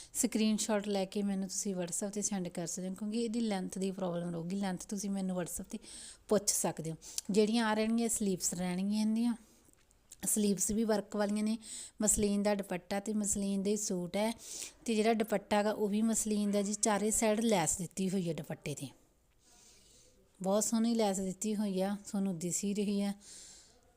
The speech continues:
ਠੀਕ ਹੈ। ਇਹਦੇ ਵਿੱਚ ਚਾਰ ਪੰਜ ਕਲਰ ਨੇਗੇ, ਪਿੰਕ ਹੈਗਾ,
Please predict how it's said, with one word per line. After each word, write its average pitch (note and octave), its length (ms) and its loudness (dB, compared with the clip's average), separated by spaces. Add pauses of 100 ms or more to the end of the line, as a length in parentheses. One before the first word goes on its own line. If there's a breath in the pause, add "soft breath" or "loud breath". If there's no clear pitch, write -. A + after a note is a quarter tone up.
(140)
ਠੀਕ A#3 220 -2
ਹੈ। A#3 60 4
ਇਹਦੇ A#3 260 4
ਵਿੱਚ A#3+ 160 2
ਚਾਰ G3+ 320 4
ਪੰਜ G3+ 280 0
ਕਲਰ F3+ 400 0
ਨੇਗੇ, G#3 460 0 (240)
ਪਿੰਕ G3+ 420 0
ਹੈਗਾ, G#3 460 0